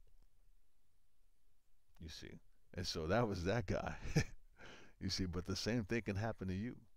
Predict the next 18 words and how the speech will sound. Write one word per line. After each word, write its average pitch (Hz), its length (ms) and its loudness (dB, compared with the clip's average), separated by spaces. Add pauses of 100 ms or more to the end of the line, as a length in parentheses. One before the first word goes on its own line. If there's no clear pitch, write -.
(460)
when 101 180 2
you're 92 220 2
obedient 87 560 4
to 98 120 2
following 98 460 0
the 82 80 -4
word, 101 360 -4 (280)
when 92 160 -2
you're 92 160 2
obedient 92 540 2
to - 180 8
acting 98 340 0
on 82 160 -4
what 80 220 -4
God 85 300 2
says 120 340 0
for - 120 -8
you, 73 180 -6